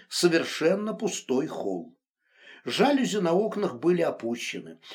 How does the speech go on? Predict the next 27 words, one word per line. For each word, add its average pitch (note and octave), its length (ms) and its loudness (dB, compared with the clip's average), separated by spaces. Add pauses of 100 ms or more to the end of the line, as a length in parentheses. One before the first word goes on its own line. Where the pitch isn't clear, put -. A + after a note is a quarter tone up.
входную A3+ 520 2
дверь B3 280 0
Юра G#3 280 0
запер, C3 580 -2 (340)
а - 120 -2
ключи E3+ 440 -2
сунул A3 380 0
в - 80 -8
карман A#2 400 0
джинсов. G2 480 -10 (800)
"Запри D#3+ 460 2
ее", G2 500 -4 (300)
кивнул C#3 440 0
он B2 140 -2
дружку, G#3 600 -4 (180)
и E3 100 -4
через G3+ 300 0
минуту B3+ 460 0
я G#3+ 160 2
оказалась F#3+ 480 0
в - 80 -16
просторной E3+ 580 2
комнате G3 640 0 (120)
с - 120 -2
решетками D3+ 640 0
на A#2 160 -4
окнах. F2+ 560 -10